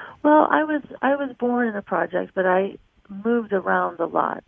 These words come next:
The ho-, homes that I lived in weren't always the best, but I was,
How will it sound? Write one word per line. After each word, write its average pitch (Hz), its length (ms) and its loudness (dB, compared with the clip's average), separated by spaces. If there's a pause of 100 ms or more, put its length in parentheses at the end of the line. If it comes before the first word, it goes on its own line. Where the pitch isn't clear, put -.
(100)
The 180 100 -6
ho-, 196 320 -4
homes 220 360 -6 (340)
that 185 100 0
I 180 140 2
lived 185 300 -2
in 170 200 -6
weren't 175 200 -12
always 170 380 -6
the - 80 -6
best, 156 340 -2 (100)
but 175 80 -8
I 180 140 -2
was, 175 160 -8